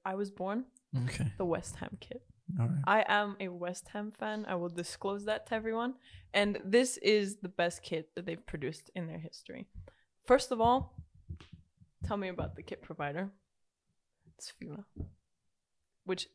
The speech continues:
Speaker 1: have never let me down in terms of making an iconic kit.
Speaker 2: Do you want me to start popping up images of Fila back?
Speaker 1: Okay, anyway, <laughs> um, <laughs> the badge is something that
Speaker 2: The ma-, the badge is really nice.
Speaker 1: it makes me remember West Ham.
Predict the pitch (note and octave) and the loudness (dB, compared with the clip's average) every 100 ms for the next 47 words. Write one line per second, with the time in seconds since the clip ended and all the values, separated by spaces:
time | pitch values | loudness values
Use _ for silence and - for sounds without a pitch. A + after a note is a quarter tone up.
0 | - G3+ G#3 A3 B3 C#4+ D4 B3+ A3 G#3+ | -10 -2 0 6 6 8 6 6 6 6
1 | G3+ F#3 D#3 F3 - F3+ F3 E3+ E3+ D#3+ | 6 6 2 -2 2 0 0 -4 -4 -4
2 | F3 E3 F3+ F3+ F3 E3 - D3+ C3 - | -6 -6 -8 -4 -4 -4 -4 -4 -4 -12
3 | - E3+ G#3+ C#3+ - D3 E3 E3+ - - | -8 -6 -2 2 12 12 12 12 12 12
4 | C#3+ - D3+ D3 C#3+ C3+ D3+ C#3+ C3 A#2+ | 12 12 12 12 12 12 12 12 12 12
5 | A#2+ A2+ - C3+ B2 B2+ D3 - - G#3 | 10 8 8 10 10 10 4 4 4 6
6 | - G#3 G#3+ G3 G3+ C4+ C4 - G#3 G#3 | 6 6 6 6 6 4 2 6 8 8
7 | A3 D4 - A#3 - - - G3+ G#3+ G3+ | 8 6 0 -4 -6 -16 -8 0 0 0
8 | F#3 F#3 F3+ E3+ F#3+ - - - _ F#3 | -4 0 2 2 0 -6 -14 -20 _ -8
9 | F#3 G3 F3+ E3+ F3 E3 D#3 - _ _ | -4 -2 -2 -4 -4 -4 -8 -8 _ _
10 | _ _ - _ C3 C3+ D3+ - B2 B2 | _ _ -20 _ 10 12 12 12 12 12
11 | C#3 A2 A2 G#2+ G2+ A#3 C4 - C4 A#3+ | 12 12 12 10 10 10 8 6 6 6
12 | G#3 G3 G3 F#3+ F3+ - F3+ E3 - - | 6 4 6 4 4 2 0 -2 -2 -4
13 | D#3+ G3+ | -4 -6